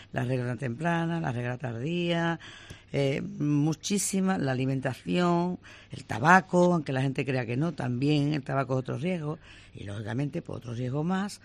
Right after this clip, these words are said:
es la contaminación, bueno, diremos la industria, pero que no es, que por favor, la gente no se dejen comer la cabeza con eso, que estamos a nivel nacional,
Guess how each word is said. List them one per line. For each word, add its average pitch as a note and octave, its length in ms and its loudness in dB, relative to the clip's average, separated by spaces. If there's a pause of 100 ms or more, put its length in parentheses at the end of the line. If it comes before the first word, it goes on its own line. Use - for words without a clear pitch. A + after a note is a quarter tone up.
(260)
es C#3 260 0 (160)
la D3 180 -4
contaminación, C3 840 -6
bueno, - 180 -8
diremos C#3 300 -2
la C3 80 -4
industria, B2+ 400 -6 (260)
pero D3 240 2
que C#3 160 2
no D3+ 140 6
es, - 280 2 (440)
que C3 140 -6
por A#2+ 180 -8
favor, A#2+ 460 -2 (300)
la B2+ 120 -4
gente E3 280 -2
no D#3+ 100 -2
se D#3 120 -6
dejen D3 220 -2
comer C3 220 -2
la D#3 100 -2
cabeza C3+ 460 -6 (380)
con A2+ 160 -4
eso, B2+ 320 -4 (560)
que D#3+ 100 2
estamos G3+ 380 2
a - 20 4
nivel E3+ 360 4
nacional, E3 560 0